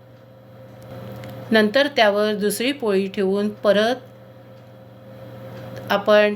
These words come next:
तिला साजूक तूप लावणार आहोत आणि मैदा पण लावणार आहोत. असे आपण साही पोळ्यांना लावून घ्यायचं आहे. आपण हा एक प्रकारे साठाच लावत आहोत.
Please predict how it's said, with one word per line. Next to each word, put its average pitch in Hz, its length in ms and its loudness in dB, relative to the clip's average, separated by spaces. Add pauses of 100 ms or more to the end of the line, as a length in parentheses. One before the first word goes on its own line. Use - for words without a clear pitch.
तिला 190 480 2 (220)
साजूक 196 440 -4
तूप 247 200 -4
लावणार 190 340 4
आहोत 202 440 0
आणि 190 200 2
मैदा 185 520 2 (260)
पण 220 160 0
लावणार 165 420 0
आहोत. 156 320 -6 (600)
असे 240 320 4
आपण 208 580 2 (380)
साही 220 680 -2 (760)
पोळ्यांना 196 480 4
लावून 185 320 2
घ्यायचं 175 360 0
आहे. 156 360 -2 (840)
आपण 240 300 4
हा 214 260 4
एक 208 220 0
प्रकारे 202 500 0
साठाच 202 500 0
लावत 175 340 2
आहोत. 185 400 0